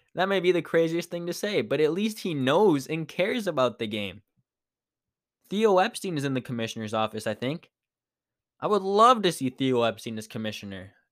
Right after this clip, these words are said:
Strong baseball mind. A connection between owners and players could come. It could be right there for us to see. It's just unbelievable that we've come to this stage.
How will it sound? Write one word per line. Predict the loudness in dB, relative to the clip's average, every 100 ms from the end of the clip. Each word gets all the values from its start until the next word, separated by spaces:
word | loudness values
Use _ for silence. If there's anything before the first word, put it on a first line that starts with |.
| _ _
Strong | -10 -4 4 6 6 4 4
baseball | 2 0 -4 -4
mind. | -4 -8 -10 -14 _ _ _ _ _ _ _ _ _ _ _ _
A | -16
connection | -8 -6 2 2 2 -2
between | -2 -2 -4 0
owners | 0 0 0 -2
and | -6
players | 0 2 4 2 -2
could | -6 -8 -10 _ _ _ _ _ _ -4
come. | 0 2 0 -4 _ _ -8
It | -6
could | -4 -4
be | -4 -2
right | 0 4 2 4
there | 2 2
for | 2 2 2
us | 2
to | -4
see. | -6 -6 -4 -4 -6 _ _ _ _ _ _ _ _ _ _ _ _ _ _ _ _ _ _ _
It's | -2
just | -2 0
unbelievable | 0 0 0 0 0 -2
that | -2
we've | -6 -8
come | -8 -6
to |
this | -8 -12
stage. | -12 -14